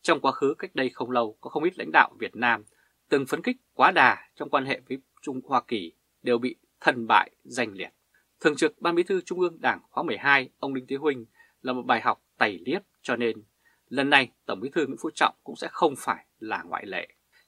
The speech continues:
Nhất là trong thời gian gần đây, quan hệ giữa Việt Nam và Trung Quốc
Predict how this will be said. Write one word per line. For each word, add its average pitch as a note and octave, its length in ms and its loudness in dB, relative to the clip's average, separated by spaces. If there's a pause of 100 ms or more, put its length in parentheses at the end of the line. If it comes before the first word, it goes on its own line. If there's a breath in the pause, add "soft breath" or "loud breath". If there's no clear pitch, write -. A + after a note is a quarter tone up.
Nhất G#3+ 180 0
là C3+ 300 6
trong F3 140 -6
thời D3 100 -8
gian D3+ 140 -6
gần G2+ 140 -8
đây, C3 260 -4 (100)
quan D3 160 4
hệ D3 140 -4
giữa D#3 160 -10
Việt - 180 -6
Nam B2+ 240 2
và A2+ 180 -16
Trung A2+ 200 -10
Quốc F3+ 180 0